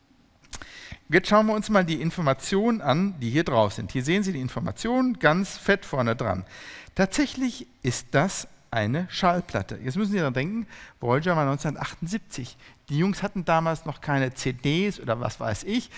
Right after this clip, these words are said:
Die hätten da Bücher mitschicken können, das wäre vielleicht auch nicht schlecht, nur hätten die viele tausend Jahre nicht überstanden. Und deswegen haben sie eine veredelte Aluminiumplatte genommen. Tatsächlich ist die Rille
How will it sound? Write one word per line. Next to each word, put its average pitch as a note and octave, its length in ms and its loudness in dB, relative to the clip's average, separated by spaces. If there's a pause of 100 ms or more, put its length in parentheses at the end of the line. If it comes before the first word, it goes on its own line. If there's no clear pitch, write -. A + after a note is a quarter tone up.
(240)
Die B2+ 80 6
hätten C3+ 200 2
da A2+ 80 6
Bücher F3+ 420 2
mitschicken D#3+ 500 -2
können, G#3+ 200 0
das D3 120 -2
wäre B2 100 -6
vielleicht A2+ 240 -6
auch D#3+ 120 0
nicht A#3 120 -2
schlecht, G#3 220 -4
nur D3 120 0
hätten C#3+ 220 -4
die C3 180 -6
viele C3 360 -4
tausend B2+ 340 -2
Jahre B2 200 2
nicht A2+ 140 -6
überstanden. C#3+ 540 -4 (340)
Und C#3 120 -4
deswegen F#3 460 0
haben F3 220 4
sie F#3+ 140 -2
eine E3 340 2
veredelte F#3+ 800 0 (120)
Aluminiumplatte C3+ 720 0
genommen. E3+ 460 0 (920)
Tatsächlich G#3+ 600 0
ist - 200 -4
die B2+ 120 2
Rille E3+ 420 0